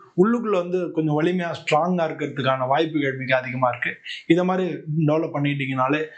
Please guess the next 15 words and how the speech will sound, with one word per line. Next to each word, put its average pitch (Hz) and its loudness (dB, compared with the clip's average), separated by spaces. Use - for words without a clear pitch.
இந்த 170 2
மாசம் 160 -2
மிக 165 4
நல்ல 165 2
மாசமாக 147 -2
இருக்கும். 123 -6
இந்த 180 6
வீடியோ 220 2
பிடிச்சிருந்ததுன்னா 196 -2
நீங்க 180 -2
வந்து 160 0
லைக் 165 0
பண்ணுங்க, 165 0
ஷேர் 175 0
பண்ணுங்க, 156 -2